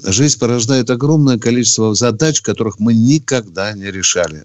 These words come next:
Но, безусловно, безусловно, он заслуживает того, чтобы государство отнеслось к нему по-государственному. Он не должен быть забыт.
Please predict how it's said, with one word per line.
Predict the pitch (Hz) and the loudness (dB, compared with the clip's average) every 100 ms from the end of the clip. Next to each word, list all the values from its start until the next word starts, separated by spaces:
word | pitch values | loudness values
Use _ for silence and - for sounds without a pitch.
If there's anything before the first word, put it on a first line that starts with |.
| - | 0
Но, | 110 | 2
безусловно, | 113 104 90 85 - 117 160 165 143 113 _ | 4 2 2 -2 -2 0 2 0 -4 -6 _
безусловно, | 82 107 90 80 120 139 139 - - - - - - | -2 0 0 -2 0 0 0 -4 -12 -14 -14 -10 0
он | 135 156 - | 2 2 0
заслуживает | - 101 131 - 120 98 98 92 | -2 0 0 0 0 0 -2 -2
того, | 101 120 | -2 -2
чтобы | 131 110 98 | -2 -2 0
государство | 101 - 101 131 - 90 | 0 0 0 -2 0 -2
отнеслось | 82 98 92 113 117 - | -2 -2 0 0 0 0
к | |
нему | 87 98 | 2 2
по-государственному. | 98 101 104 95 - 90 80 78 - - 73 71 73 67 - _ - - - - | 2 0 2 2 2 0 -2 -2 -2 -4 -6 -6 -8 -10 -18 _ -20 -20 -20 -8
Он | - 143 | 2 4
не | 147 | 4
должен | 135 131 113 98 107 | 4 2 0 0 -2
быть | 92 110 | -2 -2
забыт. | 82 - 123 104 64 120 147 - - | -2 -2 0 -2 -2 -2 -2 -6 -18